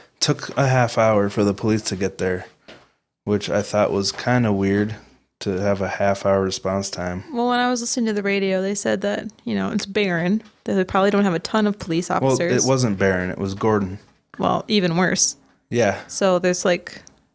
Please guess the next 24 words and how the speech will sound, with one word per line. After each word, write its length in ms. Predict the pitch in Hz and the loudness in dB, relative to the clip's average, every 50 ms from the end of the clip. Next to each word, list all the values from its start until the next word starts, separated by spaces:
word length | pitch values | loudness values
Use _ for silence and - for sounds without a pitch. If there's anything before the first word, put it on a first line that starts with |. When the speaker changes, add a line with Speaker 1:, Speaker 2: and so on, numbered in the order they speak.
| _ _ _ - | _ _ _ -8
Speaker 2:
if 120 | 202 - | -6 -2
there's 180 | - 185 185 180 | -2 -2 0 0
something 460 | - - 208 208 196 - 185 180 180 | 0 2 2 0 0 0 0 0 0
wrong, 380 | 190 202 190 170 160 165 175 185 | 0 2 0 0 0 -2 -2 -4
then 120 | 180 170 170 | -2 -2 -2
they 100 | 170 180 | -2 -2
had 200 | 190 185 175 165 | -2 -2 -2 -2
to 220 | 175 175 180 175 - _ _ _ _ _ _ - - | -2 -2 -4 -4 -8 _ _ _ _ _ _ -6 -2
Speaker 1:
I 40 | |
mean, 180 | 127 131 131 123 | 0 2 2 2
Barron's 420 | 127 131 127 143 156 156 131 107 | 2 2 2 4 4 4 2 2
not 340 | 113 113 107 104 98 - - - _ _ _ _ _ _ _ _ _ - | 4 4 4 4 2 0 -4 -12 _ _ _ _ _ _ _ _ _ 2
as 240 | 107 107 104 104 | 2 2 2 2
much 320 | 110 104 104 104 101 - 104 | 2 2 2 0 0 0 -2
of 160 | 101 95 98 | -2 0 0
a, 240 | 98 95 87 - - - _ _ _ _ _ _ _ _ _ _ _ _ _ _ _ _ _ _ _ _ _ _ _ _ _ _ _ _ _ _ - - - | 0 0 -2 -4 -8 -14 _ _ _ _ _ _ _ _ _ _ _ _ _ _ _ _ _ _ _ _ _ _ _ _ _ _ _ _ _ _ -20 -10 -4
you 180 | 95 104 101 | -2 0 0
know, 300 | 95 92 90 90 90 87 - | 0 0 -2 -4 -6 -6 -4
in 200 | - 107 107 104 | 0 2 2 2
the 80 | 101 95 | 2 2
sticks 560 | - - - - 120 107 98 - - - - | 2 0 0 2 2 0 0 0 -2 -4 -2
as 240 | - 92 101 90 98 | 0 -2 -2 -4 -6
Gordon 600 | 101 - - 104 101 101 98 92 95 90 87 85 | -6 -2 0 2 2 2 2 0 -2 -4 -4 -6
is. 420 | 80 67 69 107 - - - - | -8 -8 -8 -6 -6 -6 -6 -8